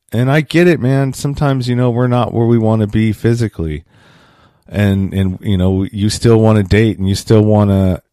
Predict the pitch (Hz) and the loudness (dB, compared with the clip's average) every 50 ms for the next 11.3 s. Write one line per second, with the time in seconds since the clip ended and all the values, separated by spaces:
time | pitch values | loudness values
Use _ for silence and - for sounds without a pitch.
0 | _ _ _ _ _ _ _ - 82 78 73 - - - - 101 104 98 92 92 | _ _ _ _ _ _ _ -10 -10 -10 -10 -12 -16 -14 -8 -6 -4 -2 0 0
1 | 92 98 98 - _ _ _ _ _ _ _ - 90 113 120 113 - - - 120 | 0 0 -2 -4 _ _ _ _ _ _ _ -6 0 2 2 2 0 2 2 2
2 | 117 110 101 95 104 110 104 - - - 120 107 98 - - - 110 120 120 123 | 4 4 2 2 2 0 -2 -2 -2 0 0 0 0 -2 -2 0 2 4 4 4
3 | 117 113 113 110 107 90 104 110 117 123 135 131 123 127 117 113 113 113 110 110 | 4 4 4 4 2 0 -2 0 2 2 2 2 2 0 0 2 2 2 2 2
4 | 110 107 107 104 101 98 92 - - 101 101 98 95 95 90 - - 92 - - | 2 0 0 -2 -2 -2 -2 -2 0 2 2 4 2 2 0 -2 -4 -4 -2 0
5 | 101 95 92 82 73 69 65 60 - _ _ _ _ _ _ _ _ _ _ _ | 0 0 0 -2 -4 -6 -8 -12 -16 _ _ _ _ _ _ _ _ _ _ _
6 | _ _ - - 98 101 98 98 95 92 - - _ _ _ 117 135 123 - 143 | _ _ -6 -2 0 0 2 0 0 -2 -6 -10 _ _ _ -2 -2 2 2 4
7 | 156 156 127 90 76 - _ _ _ _ _ _ _ _ _ _ _ _ _ _ | 4 4 4 2 0 -4 _ _ _ _ _ _ _ _ _ _ _ _ _ _
8 | - - _ _ _ _ _ _ _ _ - 113 98 92 107 123 135 127 110 92 | -20 -20 _ _ _ _ _ _ _ _ 2 2 2 2 2 2 2 2 2 0
9 | 80 76 - _ _ _ - - - - - 123 156 143 90 - - - - - | -2 -4 -10 _ _ _ -12 -12 -4 -2 0 0 2 0 0 -2 -6 -12 -20 -20
10 | _ _ _ _ _ _ _ _ - - - - 127 135 143 - - 123 127 135 | _ _ _ _ _ _ _ _ -20 -10 -2 2 2 2 2 2 2 4 4 6
11 | 127 107 90 80 71 58 | 4 4 2 -2 -4 -8